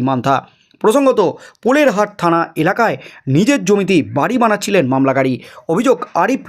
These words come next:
নামে এক ব্যক্তি কাজ চালু রাখার জন্য এক প্রভাবশালীর নাম করে তার কাছ থেকে আট লক্ষ টাকা দাবি করেন, কিন্তু সেই টাকা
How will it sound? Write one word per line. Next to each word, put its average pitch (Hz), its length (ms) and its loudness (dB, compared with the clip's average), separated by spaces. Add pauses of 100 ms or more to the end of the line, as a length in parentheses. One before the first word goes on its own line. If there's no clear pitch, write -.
নামে 165 160 2 (200)
এক 131 60 -4 (100)
ব্যক্তি 151 260 0 (500)
কাজ 202 160 -2 (260)
চালু 220 220 0 (100)
রাখার 160 300 -2
জন্য 180 160 4 (280)
এক 135 160 -4
প্রভাবশালীর 220 600 0
নাম 196 180 0
করে 208 140 2 (140)
তার 220 200 2
কাছ 214 160 0
থেকে 196 160 2 (460)
আট 185 120 -2 (140)
লক্ষ 185 180 0 (140)
টাকা 208 220 0
দাবি 135 220 0
করেন, 135 180 2 (340)
কিন্তু 226 180 -2 (100)
সেই 214 260 4
টাকা 240 160 2